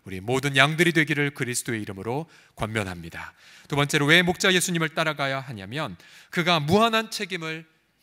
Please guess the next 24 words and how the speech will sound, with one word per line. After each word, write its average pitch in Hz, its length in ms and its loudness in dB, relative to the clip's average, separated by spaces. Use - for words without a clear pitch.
지시기 113 480 -6
때문입니다. 98 680 -12
무한한 147 800 -4
책임. 104 360 -8
십 - 180 -10
절 110 140 -4
하반절에 107 680 -8
예수님의 190 380 2
그 185 100 -4
책임의 180 580 0
내용은 160 340 2
이것입니다. 127 500 -6
"내가 165 240 2
온 185 100 -2
것은 170 380 -4
양으로 139 680 -2
생명을 220 760 -2
얻게 147 320 -6
하고 95 360 -14
더 180 300 2
풍성히 196 540 -6
얻게 147 340 -4
하려는 147 400 -4
것이라고 123 800 -10